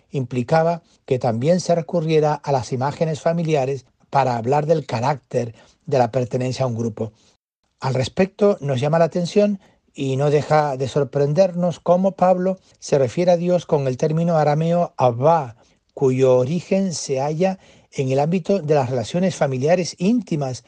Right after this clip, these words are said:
tal como se entendía en Palestina. Todo lo anterior nos permite afirmar que Pablo considera la nueva identidad del cristiano asociada también a su nuevo destino.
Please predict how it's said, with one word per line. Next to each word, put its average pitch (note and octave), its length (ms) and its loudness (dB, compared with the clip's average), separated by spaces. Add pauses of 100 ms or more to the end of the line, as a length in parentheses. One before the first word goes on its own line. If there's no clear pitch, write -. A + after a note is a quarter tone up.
(200)
tal E3+ 220 2
como D#3+ 240 2
se - 140 -4
entendía C3 500 -2
en B2 120 -2
Palestina. A2 640 -4 (720)
Todo F#3 200 4
lo F#3 60 4
anterior F3 400 2
nos E3 180 -6
permite D#3+ 340 2
afirmar C3+ 500 -2
que C3 160 0
Pablo A3+ 580 0 (300)
considera C#3+ 880 2
la D3 220 2
nueva G#3 260 2
identidad D#3+ 720 0
del B2+ 260 -2
cristiano C#3 760 -2 (180)
asociada E3 640 2
también E3+ 340 0
a E3+ 60 0
su - 160 -4
nuevo C#3+ 260 2
destino. D3 560 -2